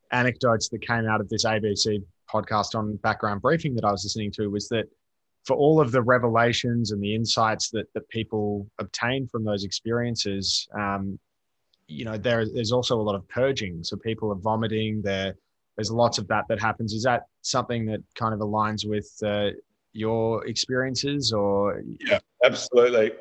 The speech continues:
Speaker 2: It's called, they call it getting well, not getting sick.
Speaker 1: Yeah.
Speaker 2: Um,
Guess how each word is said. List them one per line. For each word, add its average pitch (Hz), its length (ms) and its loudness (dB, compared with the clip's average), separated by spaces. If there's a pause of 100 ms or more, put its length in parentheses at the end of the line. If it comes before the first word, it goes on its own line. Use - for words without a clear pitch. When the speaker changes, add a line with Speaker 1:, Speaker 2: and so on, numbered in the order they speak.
(120)
Speaker 2:
It's 143 180 0
called, 165 320 10
they 160 80 10
call 170 260 8
it - 140 -2
getting 131 380 6
well, 110 480 10
not 120 240 -4
getting 113 260 0
sick. - 520 -2 (680)
Speaker 1:
Yeah. 104 260 -2 (180)
Speaker 2:
Um, 127 640 2